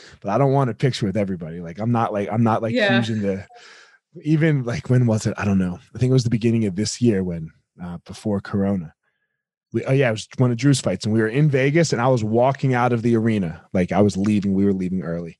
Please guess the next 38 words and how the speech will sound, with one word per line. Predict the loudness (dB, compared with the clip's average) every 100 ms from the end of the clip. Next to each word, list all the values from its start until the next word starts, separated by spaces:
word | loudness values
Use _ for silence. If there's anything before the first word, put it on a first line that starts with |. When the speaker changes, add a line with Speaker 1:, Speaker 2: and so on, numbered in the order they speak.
| _ -20 -20 -12
Speaker 1:
to, | -10 -10
to | -14 -2
go | 0
back | 0 -2
to | -2
the | 0
hotel | 0 0 -2
to | -2
eat. | -4 -6 _ -20 -20 -20 _ _ _ -2
And | 0 2 0
I'm | -2 0
walking, | 0 0 -2 -2 -2 -4 _ _ _ _ -4
and, | -2 0
like, | -2 0
we're | 0
backstage, | 2 0 -2 -2 0 2 2
and | 2
I'm | 0 -2
like, | -6 -8
"Man, | -4 0 0
that's | 0 -4 -4
Tom | -2 0
Brady | 0 0 0
walking | -4 -8 -12 -16
up | -18
to | -20
me." | -20 -20 _ _ _ _ _ _ _ _ _ _ _ -2
And | 0
I |
was | 2 2
like, | 0 -2 -10 _ 0
"God | 2 2 2
damn, | 2 2 2
I | 0
fucking | 2 2 2 -2
hate | 2 4 4 2
that | -4 -2
cocksucker." | -4 -2 -2 -2 -2 -6